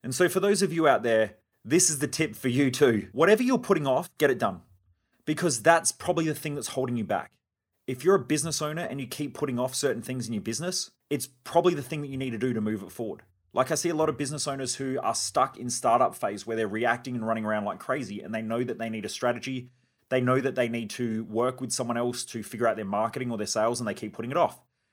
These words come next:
And so because of that, it just creates a bottleneck. There are a lot of people out there who want to improve their fitness or improve their health, and they keep putting it off. And the more that they keep putting it off, the worse things get. So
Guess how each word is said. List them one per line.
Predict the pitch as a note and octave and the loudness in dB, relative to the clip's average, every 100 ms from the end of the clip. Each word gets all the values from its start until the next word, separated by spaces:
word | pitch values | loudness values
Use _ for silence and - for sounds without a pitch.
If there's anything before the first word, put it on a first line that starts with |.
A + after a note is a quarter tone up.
| _ | _
And | D3 | -6
so | B2+ | -2
because | E3+ D3 E3+ | 0 -2 -4
of | D3+ | 4
that, | F#3+ - | 6 4
it | A#2+ | 0
just | B2 | -6
creates | C#3+ B2+ | -2 -2
a | G#2 | 0
bottleneck. | C3 C3+ F#2+ - _ | 0 0 -2 -8 _
There | - E3+ | 0 2
are | |
a | |
lot | F3+ | 4
of | F3+ | 2
people | D#3+ D#3+ D#3+ | -2 0 2
out | - | 2
there | D3+ C#3 | 0 0
who | D3+ C#3+ B2+ - _ | -2 -4 -6 -12 _
want | A2+ D3 D3 | -4 -2 -4
to | - D3+ C#3+ C#3 - _ - | -6 -4 -2 -4 -10 _ -8
improve | D3 B2+ E3 C#3 | -8 -4 -4 -2
their | C#3 | -2
fitness | B2+ G3 D#3+ A#2+ | -2 -6 -6 -4
or | B2+ | -4
improve | B2 C#3+ C3 | -4 -6 -6
their | B2 | -4
health, | B2 - G#2 - _ _ _ _ | -2 -2 -2 -8 _ _ _ _
and | - G#2+ | -8 -6
they | |
keep | G#2+ B2 | -6 -6
putting | - B2 | -6 -4
it | D3 | 0
off. | A#2 - _ _ _ _ _ _ _ | 0 -2 _ _ _ _ _ _ _
And | G#2 | -6
the | A2 | -2
more | A#2+ | 0
that | B2 | 0
they | C3 | -2
keep | B2 C3+ | -2 -8
putting | C#3+ C3+ | -8 -4
it | C#3 | -2
off, | D#3 | -2
the | A#2+ | -2
worse | G#2 A2 | -2 -2
things | A#2+ G#2+ | -2 -6
get. | - G2 - _ _ _ _ _ _ _ | -4 -6 -6 _ _ _ _ _ _ _
So | - G#2+ G#2 | -6 -4 -4